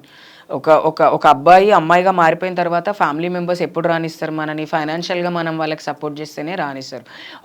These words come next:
Already వాళ్ళ పేరెంట్స్ కూడా అదే చెప్పారు, "మా కొడుకు మమ్మల్ని బాగానే చూసుకుంటున్నాడు, ఈయన దగ్గరకు వచ్చిన తర్వాతే ఫైనాన్షియల్‌గా కొంచెం ఇబ్బంది అవు-,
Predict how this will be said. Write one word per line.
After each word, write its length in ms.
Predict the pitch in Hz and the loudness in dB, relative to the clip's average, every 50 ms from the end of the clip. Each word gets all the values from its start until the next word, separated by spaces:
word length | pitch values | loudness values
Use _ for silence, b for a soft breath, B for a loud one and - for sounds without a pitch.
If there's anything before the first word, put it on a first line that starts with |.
| 131 | 0
Already 260 | 143 156 170 185 226 233 | 2 4 6 6 6 6
వాళ్ళ 140 | 226 208 | 4 2
పేరెంట్స్ 420 | 190 202 185 180 175 190 202 185 - | 2 0 0 0 0 -2 -4 -4 -2
కూడా 160 | 233 220 185 | 0 2 2
అదే 140 | 160 160 165 | 2 2 0
చెప్పారు, 340 | 156 147 139 - 131 123 131 | -2 -2 -6 -6 -6 -6 -4
"మా 160 | 147 151 151 | -2 -2 -2
కొడుకు 340 | 147 165 147 151 147 - 175 | -2 -2 -4 -4 -4 -6 -6
మమ్మల్ని 340 | 175 160 156 151 147 151 | -6 -4 -4 -4 -6 -4
బాగానే 340 | 151 151 143 143 143 156 160 156 | -2 -2 -2 -2 -2 -4 -6 -6
చూసుకుంటున్నాడు, 720 | 160 147 - - - 143 139 139 143 139 139 135 139 170 | -8 -12 -12 -12 -14 -12 -12 -12 -12 -10 -10 -10 -8 -8
ఈయన 220 | 247 247 202 165 156 | -8 -8 -6 -6 -4
దగ్గరకు 380 | 143 143 135 151 175 185 180 | -4 -4 -2 -2 -4 -2 -4
వచ్చిన 240 | 165 165 - 170 160 | -6 -6 -8 -12 -8
తర్వాతే 420 | 156 147 143 143 143 143 - 190 214 | -6 -6 -6 -4 -6 -6 -8 -8 -6
ఫైనాన్షియల్‌గా 640 | - 165 147 143 151 156 151 - 151 147 143 147 | -6 -6 -4 -4 -6 -8 -8 -10 -10 -8 -8 -10
కొంచెం 340 | 143 147 139 135 143 139 143 | -10 -10 -12 -12 -10 -10 -10
ఇబ్బంది 340 | 139 131 135 139 143 139 139 | -8 -8 -8 -8 -6 -6 -8
అవు-, 160 | 135 135 131 | -8 -8 -10